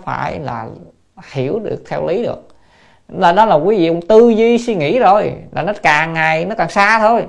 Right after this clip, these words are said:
Bởi vì sao? Bất dĩ thức, thức, bất dĩ trí, trì. Tức là không có dùng ý thức, dùng thức được mà để mà biết được. Rồi không có thể dùng trí để mà,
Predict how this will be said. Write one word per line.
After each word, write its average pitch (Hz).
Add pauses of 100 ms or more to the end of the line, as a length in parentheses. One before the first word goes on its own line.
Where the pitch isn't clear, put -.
(560)
Bởi 185
vì 170
sao? 185 (600)
Bất 254 (240)
dĩ 180
thức, 294 (560)
thức, 254 (680)
bất 262
dĩ 131
trí, 214
trì. 170 (540)
Tức 214
là 170
không 226
có 247
dùng 139
ý 240
thức, 277 (400)
dùng 147
thức 285
được 147 (440)
mà 143
để 147
mà 180 (280)
biết 254
được. 117 (760)
Rồi 135
không 240
có 262
thể 226
dùng 151
trí 277
để 240
mà, 151